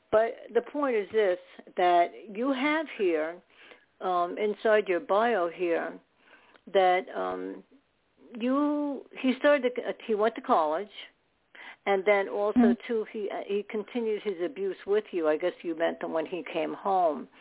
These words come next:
Speaker 1: And, um, but you ended up living with him in an apartment with your
Speaker 2: Mm-hmm.
Speaker 1: then boyfriend. Talk a little bit about that.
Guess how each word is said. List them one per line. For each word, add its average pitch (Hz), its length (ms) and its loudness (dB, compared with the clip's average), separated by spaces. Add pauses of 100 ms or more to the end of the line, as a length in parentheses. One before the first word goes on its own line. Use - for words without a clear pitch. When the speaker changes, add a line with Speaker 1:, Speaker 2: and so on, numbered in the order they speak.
(580)
Speaker 1:
And, 185 380 4
um, 185 460 0 (240)
but 214 160 4
you 254 160 0
ended 254 380 2
up 190 200 0
living 277 480 2
with 160 160 -2 (100)
him 170 480 -4
in 185 100 -6
an 175 180 -6
apartment 180 760 -6
with 190 280 2
your 170 440 4 (120)
Speaker 2:
Mm-hmm. 147 160 -14
Speaker 1:
then 202 300 2 (120)
boyfriend. 190 760 0 (400)
Talk 277 240 2
a 285 40 -10
little 254 180 0
bit 233 160 0
about 196 320 -2
that. 202 340 -4